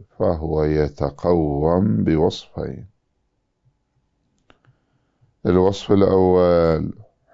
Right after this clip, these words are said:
حضور القلب والإقبال على الله تبارك وتعالى.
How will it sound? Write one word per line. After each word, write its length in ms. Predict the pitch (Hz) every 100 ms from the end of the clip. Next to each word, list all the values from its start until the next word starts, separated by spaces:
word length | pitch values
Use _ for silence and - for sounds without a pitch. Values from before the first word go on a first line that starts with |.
| -
حضور 480 | 90 95 104 101 87
القلب 840 | 78 - 90 95 92 80 71 69 - _ _ _ _ _ _ _ _ _ _ _ _ _ _ _ _ _ _ _ _ _ _ _ _ _ _ _ _ _ _ _ _ _ _ _ _ _ _ _ _ _
والإقبال 1120 | 87 87 85 - 87 87 90 95 101 95 85
على 280 | 78 85 80
الله 540 | 78 78 82 85 78 69
تبارك 680 | 82 76 78 80 80 78
وتعالى. 760 | 87 78 71 71 90 117 110